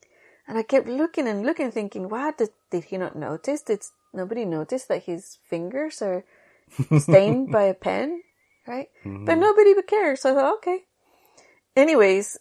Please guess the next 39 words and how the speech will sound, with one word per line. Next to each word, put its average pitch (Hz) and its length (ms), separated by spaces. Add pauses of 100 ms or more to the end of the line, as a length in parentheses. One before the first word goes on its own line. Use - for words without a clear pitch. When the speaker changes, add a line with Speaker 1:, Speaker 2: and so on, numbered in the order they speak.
(120)
Speaker 1:
then 220 480
his 226 200
assistants 311 500
went 262 240
around, 185 640 (140)
and 196 320
these 254 160
two 240 160
ladies 202 680
were 190 200
sitting 214 380
next 190 180
to 190 60
me, 185 60
chatting 285 440 (160)
at 190 100
it, - 160
with 196 160
each - 140
other - 160
all 339 200
the 269 100
time, 254 280
you 185 60
know? 226 140 (720)
Um, 196 440
and 220 120
I 277 60
could 294 160
see 277 280
that 247 200
they 202 80
were 196 160
awake. 185 260
They - 80
were 339 140
very 202 300
interesting 190 400
ladies. 202 480